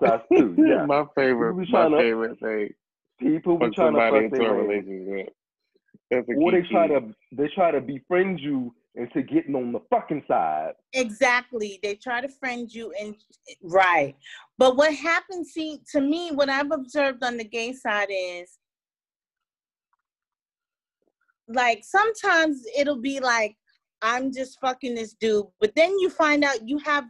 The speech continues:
Speaker 3: common interests and they
Speaker 1: Right.
Speaker 3: cool. So you be, like, you befriend them.
Speaker 1: Mm-hmm.
Speaker 3: You know what I'm saying? It's weird how the shit be happening, but it just happens that way.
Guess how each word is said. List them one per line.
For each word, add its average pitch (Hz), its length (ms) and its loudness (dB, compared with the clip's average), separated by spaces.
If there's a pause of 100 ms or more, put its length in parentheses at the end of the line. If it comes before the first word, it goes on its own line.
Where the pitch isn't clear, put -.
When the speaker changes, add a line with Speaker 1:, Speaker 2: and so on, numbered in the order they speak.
(160)
Speaker 3:
common 285 380 0 (100)
interests 220 680 -6 (440)
and 277 220 4
they 269 200 0
Speaker 1:
Right. 220 140 -4
Speaker 3:
cool. 302 420 0 (400)
So 262 420 0
you 262 260 0
be, 285 360 -2
like, 247 240 0
you 262 180 -2
befriend 349 680 -2
them. 131 340 -14 (640)
Speaker 1:
Mm-hmm. 113 280 -8 (180)
Speaker 3:
You 247 60 0
know 254 100 0
what 262 100 2
I'm 262 160 0
saying? 269 640 -2
It's 254 220 -8
weird 302 480 0
how 277 240 2
the 247 140 -2
shit 254 360 -6
be 247 160 -6
happening, 233 600 -4
but 214 120 4
it 220 200 0
just 233 220 -8
happens 202 680 -8
that 151 280 -8
way. 104 200 -8